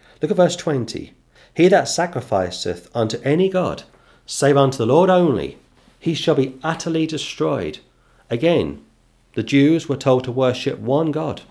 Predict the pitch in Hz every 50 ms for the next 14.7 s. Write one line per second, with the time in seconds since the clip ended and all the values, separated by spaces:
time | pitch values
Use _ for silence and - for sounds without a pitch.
0 | _ _ _ _ _ _ _ _ _ _ _ _ _ - 143 160 175 190 - -
1 | 135 139 143 151 170 180 175 - 107 95 85 78 73 - - - _ _ _ _
2 | - - 98 117 127 123 120 117 120 110 - 120 117 113 110 98 92 90 95 127
3 | 156 175 180 175 180 180 156 98 78 80 - - _ _ _ _ _ _ _ -
4 | 120 135 143 143 - - 135 135 - - - - - 131 127 143 160 160 - -
5 | - _ _ _ - 131 127 151 151 143 139 151 147 139 135 135 135 135 143 170
6 | 185 175 180 - _ _ _ _ _ _ _ - 113 107 107 101 101 101 101 104
7 | 104 101 98 98 117 120 117 117 120 120 123 131 123 110 90 92 92 131 175 196
8 | 190 190 147 - - - _ _ _ _ _ _ _ _ _ _ _ _ _ -
9 | 104 101 107 113 113 - 98 110 120 120 117 - - 117 123 127 151 160 147 104
10 | - 113 101 107 113 120 117 120 123 143 151 135 98 104 104 - - _ _ _
11 | _ _ _ - 110 101 98 95 - - 117 117 131 131 - - - _ _ _
12 | _ _ _ _ _ _ - - - - 123 120 113 117 113 113 113 - - 165
13 | 175 131 - - - - - _ _ _ _ _ _ _ _ - 113 120 170 185
14 | 196 190 208 - 131 - - - - - - - - -